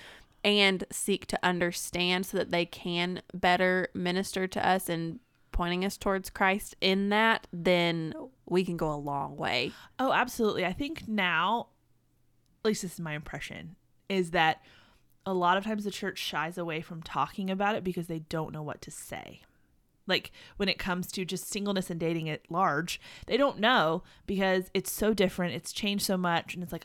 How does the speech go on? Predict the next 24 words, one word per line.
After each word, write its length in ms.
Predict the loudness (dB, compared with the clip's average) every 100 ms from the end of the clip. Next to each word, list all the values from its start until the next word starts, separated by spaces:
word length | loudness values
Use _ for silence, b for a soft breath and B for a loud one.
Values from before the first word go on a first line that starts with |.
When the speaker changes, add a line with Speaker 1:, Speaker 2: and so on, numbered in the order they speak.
| -8
Speaker 2:
"I 240 | -4 -2
don't 100 | -2
know 60 | -4
what 80 | -6
to 60 |
tell 140 | -6 -6
people, 200 | -6 -8
so 120 | -4
let's 200 | -4 -4
not 180 | -8 -8
talk 240 | -10 -12
about 240 | -14 -16 -16
it." 120 | -18 _ _ _ b b b b b b b b _
But 480 | 0 6 6 6 2 -4 _ _
we 200 | -2 0
need 340 | 2 2 0 0
you 200 | -2 -2
to 200 | -6 -8
press 400 | -4 -4 -4 -6
in. 200 | -8 -6
We 140 | -4
need 340 | -2 -2 -4 -4
you 160 | -4
to 540 | -4 -4 -2 -2 -4